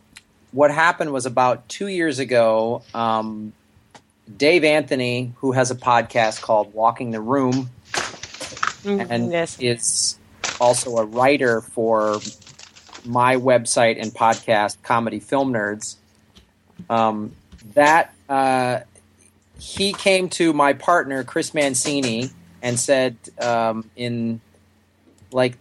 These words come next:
Speaker 1: the spring or summer of two thousand and eleven, we should do a podcast festival. And we thought that was a great idea. So then we asked Andy Wood, who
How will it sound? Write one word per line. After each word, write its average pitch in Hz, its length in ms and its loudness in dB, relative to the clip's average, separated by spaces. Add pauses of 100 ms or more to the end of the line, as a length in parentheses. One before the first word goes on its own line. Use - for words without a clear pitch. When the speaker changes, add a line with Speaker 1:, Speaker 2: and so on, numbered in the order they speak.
(140)
Speaker 1:
the 120 80 -8
spring 143 440 0
or 127 80 0
summer 135 380 0
of 120 100 -2
two 131 180 -4
thousand 123 420 2
and 110 100 -4
eleven, 131 680 0
we 131 140 -2
should 123 200 -8
do 117 180 -2
a 113 40 -2
podcast 110 520 -2
festival. 95 560 -6 (640)
And 110 300 -4
we 117 120 -2
thought 117 360 2 (180)
that 120 180 2
was 110 100 -4
a 110 60 -4
great 127 260 2
idea. 113 520 2
So 113 180 -4
then 117 220 -2
we 117 180 -2
asked 113 540 0
Andy 135 280 2
Wood, 139 500 4 (180)
who 127 560 0